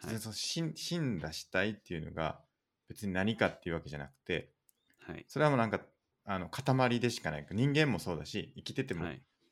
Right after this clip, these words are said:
Speaker 2: あの、塊でしかないから、そこに何かこう、
Speaker 1: はいはい。
Speaker 2: 特別な思いを持つってことが、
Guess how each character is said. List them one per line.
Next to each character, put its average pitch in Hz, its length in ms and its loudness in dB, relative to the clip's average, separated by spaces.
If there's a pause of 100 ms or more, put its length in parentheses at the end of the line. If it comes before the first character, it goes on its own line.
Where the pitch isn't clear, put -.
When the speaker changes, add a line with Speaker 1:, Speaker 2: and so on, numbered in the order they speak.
Speaker 2:
あ 82 120 -6
の、 80 100 -6
塊 110 360 0
で 98 120 -2
し - 100 -10
か 78 100 -4
な - 100 -10
い - 60 -16
か - 120 -10
ら、 - 140 -8
そ - 140 -18
こ 147 120 -2
に 95 100 0
何 82 200 -4
か 78 100 -10
こ - 0 -
う、 - 0 -
Speaker 1:
は - 140 -14
い - 20 -8
は - 60 -8
い。 - 20 -20
Speaker 2:
特 110 240 -8
別 123 200 -2
な 120 120 4
思 107 240 4
い 78 60 2
を 71 40 -4
持 71 120 -8
つ - 120 -20
っ - 40 -20
て - 100 -8
こ - 100 -10
と - 80 -10
が、 87 300 -2